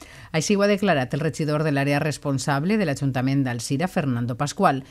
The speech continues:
el qual ha aclarit quina era i és la situació del cementeri municipal i les accions que s'han hagut de portar a terme tenint en compte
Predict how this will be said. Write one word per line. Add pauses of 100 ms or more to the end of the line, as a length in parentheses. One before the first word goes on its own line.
(240)
el
qual
ha
aclarit
quina
era
i
és
la
situació
del
cementeri
municipal (260)
i
les
accions
que
s'han (260)
hagut
de
portar
a
terme (280)
tenint
en
compte